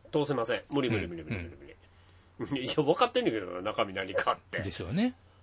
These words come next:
Speaker 1: ほんで、出してほしいんやったら、えーっと、まあまあ、その、法外な値段払えって言ってくるんですよ。
Speaker 2: はいはいはいはい。
Speaker 1: で、俺らにそれ言うてくるんですよ。
Speaker 2: うん、うん、うん。
Speaker 1: これ今止まって、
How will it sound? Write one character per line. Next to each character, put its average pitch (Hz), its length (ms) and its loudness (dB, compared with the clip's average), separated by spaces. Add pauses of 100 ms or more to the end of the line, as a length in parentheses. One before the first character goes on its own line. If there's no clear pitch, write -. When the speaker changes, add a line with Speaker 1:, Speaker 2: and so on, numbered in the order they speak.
(200)
Speaker 1:
ほ 320 220 10
ん - 20 4
で、 214 80 8
出 285 180 12
し 320 40 6
て 370 80 6
ほ 359 100 10
し 311 80 6
い 339 80 12
ん 294 40 12
や 202 100 10
っ - 20 -4
た 127 140 6
ら、 156 340 10 (220)
え - 20 -8
ー 143 340 6
っ - 40 -8 (120)
と、 139 360 6
ま 180 120 12
あ 165 40 12
ま 143 100 10
あ、 131 60 10
そ 143 100 2
の、 135 220 4 (1080)
法 214 420 10
外 208 200 12
な 190 120 12
値 185 140 10
段 185 200 12
払 113 320 4
え - 20 -
っ - 20 -6
て - 160 -12
言 82 80 -8
っ - 20 -12
て 85 120 -8
く 78 80 -12
る 76 80 -20
ん - 20 -20
で - 80 -14
す - 20 -2
よ。 110 40 2
Speaker 2:
は 95 80 4
い - 80 4
は - 0 -
い 82 40 -10
は 87 60 -2
い - 40 -8
は 78 40 -10
い。 - 220 -16 (1700)
Speaker 1:
で、 262 100 12
俺 262 280 12
ら 247 100 12
に 151 80 10
そ 165 120 6
れ 160 100 10
言 156 120 4
う 147 40 2
て 147 100 4
く 117 120 -4
る 87 80 -8
ん - 40 -8
で 76 60 -16
す - 100 -16
よ。 69 120 -16 (420)
Speaker 2:
う - 20 4
ん、 135 40 4
う 131 280 2
ん、 131 140 0 (160)
う - 20 2
ん。 - 20 2
Speaker 1:
こ 233 140 12
れ 220 60 12
今 - 160 8
止 277 180 12
ま 233 120 12
っ - 100 2
て、 151 460 12